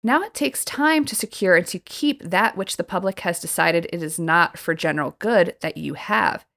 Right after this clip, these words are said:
It takes time and caution to perfect anything which must be concealed. It takes time to crush men who are pursuing legitimate trade.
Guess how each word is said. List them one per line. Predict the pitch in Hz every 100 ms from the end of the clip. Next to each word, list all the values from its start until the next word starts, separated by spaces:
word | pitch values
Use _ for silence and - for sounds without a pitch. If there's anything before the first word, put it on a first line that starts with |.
| -
It | 202
takes | 247 240 -
time | 226 226 277 277 _ -
and | 170
caution | 170 - 269 - 196 180
to | -
perfect | 185 185 - 147 -
anything | 190 208 262 - 147 151 - _
which | - 175 180
must | 175 -
be | 170
concealed. | - 156 - 233 233 - - - -
It | 190
takes | - 214 -
time | - 208 240
to | 226
crush | - - 226 247 202
men | 208 190
who | 165 165
are |
pursuing | 170 185 - 190 175 170
legitimate | 151 156 156 160 -
trade. | - 196 180 147